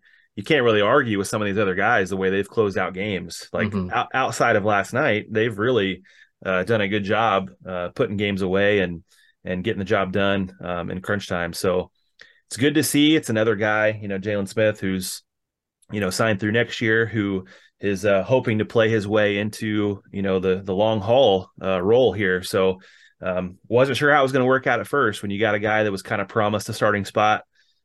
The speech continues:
Speaker 1: goes to the bench, and maybe the first couple of games, uh, didn't play well. I, you know, the first couple of games this year that he played five, he didn't look very well. And they talked about, you know, not sure if he's more of a four or five, um, but hopefully he keeps this up and finds consistency, because if he does,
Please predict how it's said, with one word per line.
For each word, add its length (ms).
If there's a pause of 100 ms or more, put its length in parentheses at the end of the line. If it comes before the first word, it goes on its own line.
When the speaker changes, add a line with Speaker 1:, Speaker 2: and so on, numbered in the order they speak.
Speaker 1:
goes 240
to 80
the 80
bench, 440
and 100
maybe 200
the 60
first 260
couple 180
of 60
games, 540
uh, 160
didn't 220
play 160
well. 320 (320)
I, 240 (140)
you 80
know, 100
the 60
first 240
couple 140
of 60
games 180
this 160
year 140
that 80
he 100
played 280
five, 380
he 80
didn't 180
look 140
very 200
well. 340
And 100
they 80
talked 240
about, 380
you 80
know, 260 (140)
not 200
sure 200
if 80
he's 260
more 160
of 60
a 40
four 220
or 60
five, 400 (540)
um, 300
but 260 (200)
hopefully 320
he 60
keeps 200
this 200
up 180
and 120
finds 260
consistency, 640
because 320
if 120
he 120
does, 580